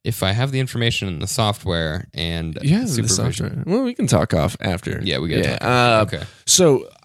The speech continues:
Speaker 2: well, I told you this up front. My town, so Jack Swimer,
Speaker 1: Okay.
Speaker 2: big fan. We've shouted him out. This is our, uh, for do, we've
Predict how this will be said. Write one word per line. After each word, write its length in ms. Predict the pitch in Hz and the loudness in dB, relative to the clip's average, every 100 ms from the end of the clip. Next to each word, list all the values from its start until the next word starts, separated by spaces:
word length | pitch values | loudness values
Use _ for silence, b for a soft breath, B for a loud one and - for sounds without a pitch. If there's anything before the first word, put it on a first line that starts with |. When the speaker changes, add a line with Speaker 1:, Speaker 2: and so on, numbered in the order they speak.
| _ | _
Speaker 2:
well, 140 | 165 180 | 4 6
I 120 | 196 | 6
told 240 | - 196 | 4 4
you 80 | 135 | 6
this 180 | 113 104 | 6 4
up 120 | 85 | 2
front. 220 | - 76 | -2 -2
My 260 | 87 131 196 | 2 2 2
town, 560 | 202 - 107 85 82 - - | 0 0 0 2 -2 -4 0
so 400 | 123 107 101 - _ _ | 4 6 6 2 _ _
Jack 400 | 123 117 180 _ | 4 6 4 _
Swimer, 600 | - - 101 87 80 156 _ _ _ | -6 -2 -2 -2 -2 -6 _ _ _
Speaker 1:
Okay. 240 | 104 - | -12 0
Speaker 2:
big 140 | 92 120 | 2 2
fan. 240 | - 90 | 2 0
We've 100 | 107 | 2
shouted 240 | - 107 101 | 4 4 4
him 80 | 101 | 2
out. 240 | 92 - _ - | 2 0 _ 0
This 100 | 120 | 2
is 80 | 120 | 4
our, 260 | 107 101 - | 4 2 0
uh, 480 | 104 107 104 101 | 2 4 4 2
for 160 | 98 117 | 0 -2
do, 220 | 110 131 | 0 0
we've 120 | 85 | 0